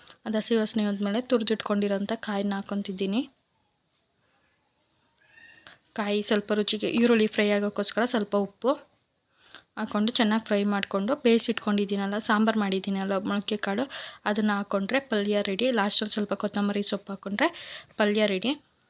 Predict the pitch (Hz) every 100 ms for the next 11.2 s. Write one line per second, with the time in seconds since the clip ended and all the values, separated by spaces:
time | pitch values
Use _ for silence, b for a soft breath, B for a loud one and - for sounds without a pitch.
0 | _ 220 214 - 214 220 208 196 185 -
1 | 320 - 262 220 - 285 294 _ _ -
2 | - - 220 226 - 269 262 214 208 214
3 | 208 202 196 - 196 196 196 196 202 254
4 | 220 208 202 202 196 202 196 196 190 -
5 | 190 226 - _ _ _ _ _ _ _
6 | _ _ _ _ _ _ _ _ _ _
7 | _ _ _ _ _ _ _ _ _ _
8 | _ _ _ _ _ _ _ _ _ _
9 | _ _ _ _ _ _ - 214 214 208
10 | 226 - 208 208 214 208 202 196 190 185
11 | -